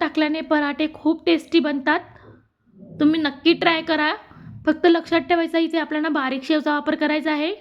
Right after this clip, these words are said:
सारण आपलं खूप छान रेडी झालंय, घरात खूप सुंदर वास येतोय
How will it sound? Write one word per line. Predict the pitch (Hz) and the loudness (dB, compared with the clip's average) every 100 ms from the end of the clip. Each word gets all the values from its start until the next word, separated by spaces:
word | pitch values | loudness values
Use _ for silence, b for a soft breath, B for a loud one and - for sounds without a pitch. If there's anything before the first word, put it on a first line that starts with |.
| - _ _ _ _ _ _ _ _ _ _ _ _ _ _ _ _ _ _ _ _ _ _ _ - - - - - - _ _ _ _ _ _ _ | -14 _ _ _ _ _ _ _ _ _ _ _ _ _ _ _ _ _ _ _ _ _ _ _ -16 -14 -16 -18 -20 -20 _ _ _ _ _ _ _
सारण | - 269 262 302 | -2 0 0 -2
आपलं | 302 285 320 - | -4 -2 -4 0
खूप | 320 330 - | 0 0 -4
छान | 320 311 | -2 -2
रेडी | 294 294 | -2 -2
झालंय, | 311 311 320 | -2 -4 -2
घरात | 320 285 294 - | -2 -2 -4 -2
खूप | 294 311 320 | 0 2 2
सुंदर | 294 285 311 | 2 2 0
वास | 294 294 302 | -2 -2 -4
येतोय | 330 311 311 | -2 -2 -2